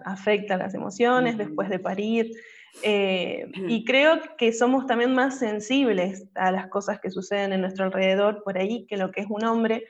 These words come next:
Speaker 1: entonces, eh, nuestras emociones tal vez se despiertan más rápido, eh, o de una manera tal vez más intensa que es, eh, que lo que es en un varón.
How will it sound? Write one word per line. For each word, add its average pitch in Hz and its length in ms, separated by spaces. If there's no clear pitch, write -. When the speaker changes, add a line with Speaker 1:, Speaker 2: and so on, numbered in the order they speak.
Speaker 1:
entonces, 214 680
eh, 185 180
nuestras 196 300
emociones 208 420
tal 208 140
vez 220 120
se 214 80
despiertan 220 500
más 208 220
rápido, 208 680
eh, 175 500
o 190 140
de 190 80
una 202 160
manera 214 500
tal 202 120
vez 202 180
más 208 320
intensa 202 960
que - 160
es, - 180
eh, - 180
que 185 100
lo 175 140
que 185 120
es 196 120
en 196 100
un 202 140
varón. 190 300